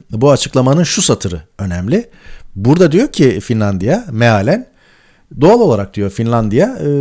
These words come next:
kendi kanunlarına göre hareket etmeye devam edecek diyor. Orada Adalet Bakanı Bekir Bozdağ da bu mutabakat uyarınca Finlandiya ve İsveç'te daha önce gönderilen iade talepleri ile ilgili bir hatırlatma yapmış. Finlandiya'dan on iki, İsveç'ten yirmi bir kişinin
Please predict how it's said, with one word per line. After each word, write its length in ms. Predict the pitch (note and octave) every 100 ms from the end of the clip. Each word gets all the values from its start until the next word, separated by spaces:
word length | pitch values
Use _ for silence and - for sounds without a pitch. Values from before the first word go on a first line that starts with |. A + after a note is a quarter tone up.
| C#3 C3 -
kendi 260 | - D#3 G3+
kanunlarına 520 | E3 D3+ D3+ D3+ E3
göre 180 | C3 G#2+
hareket 280 | B2 C#3 B2
etmeye 260 | - E3+
devam 240 | F#3 E3+ A#2
edecek 340 | - - _
diyor. 140 | - - _ _ _ _ _ _ _ _ _ - -
Orada 320 | B2 D3 D#3
Adalet 340 | A#2+ B2+ D3
Bakanı 300 | B2 - A#2
Bekir 300 | A2+ G#2+ A2+
Bozdağ 400 | B2 A2+ F#2+ F2+
da 240 | C#3 F#3+ - - _ -
bu 80 | C#3+
mutabakat 580 | B2+ A#2 A2 G#2+ C#3+ A#2
uyarınca 640 | G2 F#2 F2+ C3+ G3 F#3+ - -
Finlandiya 520 | - A#2+ C3+ C3 A#2 A2
ve 80 |
İsveç'te 500 | B2 - G2+ - C#3
daha 200 | A#2 B2+
önce 300 | C#3+ A2+ F2+ - -
gönderilen 480 | G#2+ G#2 G#2 G#2 G#2
iade 280 | G#2+ A2+
talepleri 580 | A#2 G2+ G2 - G#2 G#2
ile 220 | G2+ G2
ilgili 220 | F#2+ G2 G2+
bir 60 |
hatırlatma 520 | F#2+ F#2+ G#2+ G#2 -
yapmış. 440 | F#2+ - E3+ - - -
Finlandiya'dan 600 | - B2 B2+ C3 A#2 A2
on 120 | B2 B2
iki, 340 | - G3 G#3+ _ _ -
İsveç'ten 540 | C#3 A#2 G#2 - D3+
yirmi 280 | A#2 B2 C3
bir 80 | C#3
kişinin 420 | - - B2